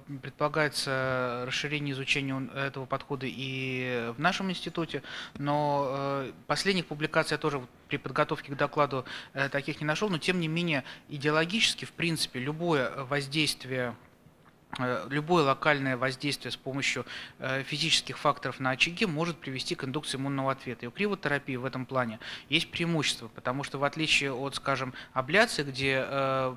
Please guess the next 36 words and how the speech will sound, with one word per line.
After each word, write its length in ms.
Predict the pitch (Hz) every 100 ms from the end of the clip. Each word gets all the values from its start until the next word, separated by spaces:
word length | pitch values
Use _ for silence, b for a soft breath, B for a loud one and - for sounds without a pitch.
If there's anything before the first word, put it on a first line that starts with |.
| -
повреждается 540 | 135 156 160 143 -
антигенная 440 | 127 135 135 127 120
структура, 440 | - 135 - 120
при 160 | - 120
криотерапии 640 | 196 190 165 151 151 165
происходит 560 | 151 147 135 - 147 139 B B B
разрушение 460 | 131 139 160 151
клетки 280 | 135 147 -
за 120 | 127
счёт 240 | 131 - 135
образования 460 | 131 139 143 143
кристаллов 400 | 139 131 147 143
льда, 180 | 147 190
и 120 | 175
антигенная 360 | 127 131 151 170
структура 380 | - 131 151 143
не 100 | 135
пов-, 420 | - 135 143 117
не 100 | 143
повреждается. 760 | 147 139 151 143 120 104 - - B B B B
У 60 |
нас 200 | 165 190
были, 420 | 170 185 180 156
э, 440 | 143 131 135 139 131
отдельные 440 | 139 147 147 139
попытки 440 | - 139 147 - - 98 127
использования 600 | 135 - 156 139 131 131
вот 180 | 123 -
сочетанного, 760 | 147 143 147 - 131 123 123 120 B B B -
м, 140 | 135 131
э, 400 | 127 127 123 123
криотерапии, 800 | - 156 143 143 135 139 143 131
вакцинотерапии, 880 | 123 123 - 147 127 131 127 127 127
иммунотерапии, 640 | 151 202 185 143 143 -
но 260 | 123 139 139
это 480 | 139 151 147 143